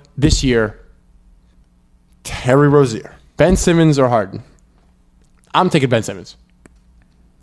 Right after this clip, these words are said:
Speaker 2: Yeah, I mean, ugh, ooh.
Speaker 1: But you also gotta think about the future.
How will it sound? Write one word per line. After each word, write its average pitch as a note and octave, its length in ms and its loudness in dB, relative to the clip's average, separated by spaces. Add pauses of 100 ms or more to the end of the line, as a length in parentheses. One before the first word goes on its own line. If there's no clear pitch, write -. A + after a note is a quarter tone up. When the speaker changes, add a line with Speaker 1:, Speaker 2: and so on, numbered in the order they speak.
(500)
Speaker 2:
Yeah, C3+ 320 2
I A#2 140 -2
mean, A#2 300 0
ugh, G#2 300 -2 (220)
ooh. A#2+ 420 0 (640)
Speaker 1:
But A#2 120 -6
you C#3+ 80 2
also D3+ 120 -2
gotta D3 120 0
think D3+ 120 0
about D#3 80 0
the D3+ 80 0
future. A#2+ 340 -8